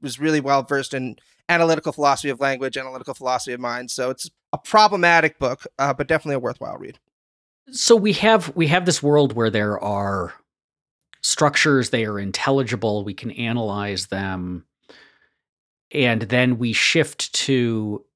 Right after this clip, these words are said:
Speaker 2: a postmodern world or ethos or set of philosophies that says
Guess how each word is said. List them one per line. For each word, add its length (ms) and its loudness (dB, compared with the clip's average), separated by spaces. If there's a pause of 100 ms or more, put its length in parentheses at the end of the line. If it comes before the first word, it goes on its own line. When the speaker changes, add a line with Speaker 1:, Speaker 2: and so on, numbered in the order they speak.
(140)
Speaker 2:
a 240 -4
postmodern 1040 0 (380)
world 560 4
or 320 -6
ethos 720 -4
or 240 -6
set 200 0
of 100 -4
philosophies 960 -4
that 160 -8
says 640 -4